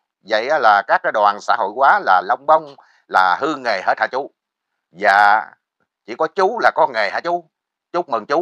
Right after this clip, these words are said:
nha. Không phải là không nói trực tiếp là sợ chú đâu nha. Chỉ vì là còn thương một, à, cái người đó nha. Nghe qua cái lời dạy dỗ vừa rồi của chị ba con bé Mốm xét thấy là chú, à, nhục lắm phải không chú Bảy?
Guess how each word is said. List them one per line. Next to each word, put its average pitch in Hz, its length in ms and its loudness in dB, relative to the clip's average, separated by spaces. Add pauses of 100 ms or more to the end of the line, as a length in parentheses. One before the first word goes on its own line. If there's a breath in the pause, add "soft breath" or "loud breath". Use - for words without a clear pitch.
(100)
nha. 123 200 0 (420)
Không 190 240 -2
phải 117 260 4
là 107 160 4
không 175 220 0
nói 214 240 0
trực 120 220 -4
tiếp 208 200 -6
là 117 200 -2
sợ 92 240 0
chú 180 120 -10
đâu 147 120 0
nha. 143 220 0 (600)
Chỉ 139 260 -10
vì 104 180 -8
là 98 300 2
còn 87 240 -2
thương 147 280 -8
một, 90 140 -4
à, 95 140 -2
cái 131 100 -6
người 98 240 -8
đó 101 80 -8
nha. 107 240 -6 (1900)
Nghe 139 320 0
qua 139 200 4
cái 151 160 -4
lời 104 220 0
dạy 104 240 0
dỗ 110 320 -4
vừa 107 160 -4
rồi 98 280 -4
của 117 340 0
chị 110 160 -10
ba 123 160 6
con 120 100 -8
bé 135 100 -2
Mốm 147 180 -2
xét 170 200 -2
thấy 151 140 2
là 180 200 -2
chú, 170 200 -4
à, 120 240 2 (120)
nhục 107 200 -8
lắm 139 140 -2
phải 123 80 -2
không 123 80 -6
chú 143 100 -8
Bảy? 101 160 2